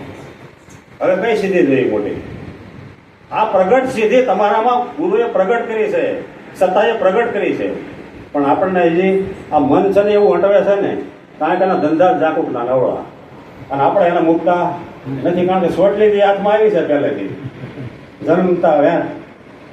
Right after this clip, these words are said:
કારણ કે મા અને બાપે એ સોટલી પકડાવી, એટલે એને દુશ્મન ન સમજાય. મા બાપ તો આપણા કર્મદાતા છે અને જન્મદાતા છે, પણ ખરેખર આ તો થોડુંક ખોટું લાગશે હવે ને, એવું લાગે કે આ થોડુંક નાસ્તિક બોલે છે,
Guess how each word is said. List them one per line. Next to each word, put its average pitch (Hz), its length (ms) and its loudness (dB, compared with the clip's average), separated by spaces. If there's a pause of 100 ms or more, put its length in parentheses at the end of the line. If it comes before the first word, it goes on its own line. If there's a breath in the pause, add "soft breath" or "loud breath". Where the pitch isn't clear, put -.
કારણ 156 200 -4
કે 156 80 0
મા 160 480 0
અને 151 140 -2
બાપે 165 260 2
એ 147 180 0
સોટલી 165 260 0
પકડાવી, 151 460 2 (640)
એટલે 147 160 2
એને 165 100 2
દુશ્મન 147 360 2
ન 185 60 0
સમજાય. 165 500 2
મા 127 140 0
બાપ 151 260 2
તો 160 60 2
આપણા 165 420 0 (300)
કર્મદાતા 131 580 2
છે 123 140 2 (460)
અને 143 300 4
જન્મદાતા 151 640 2
છે, 135 180 -4 (340)
પણ 196 220 2
ખરેખર 190 600 2 (640)
આ 156 80 0
તો 180 380 2 (380)
થોડુંક 196 460 0
ખોટું 175 260 2
લાગશે 170 340 0
હવે 190 240 2
ને, 170 80 -2
એવું 156 220 0
લાગે 156 300 0
કે 147 60 -6
આ 139 140 -2
થોડુંક 143 280 -4
નાસ્તિક 143 440 -6
બોલે 120 240 -4
છે, 101 160 -6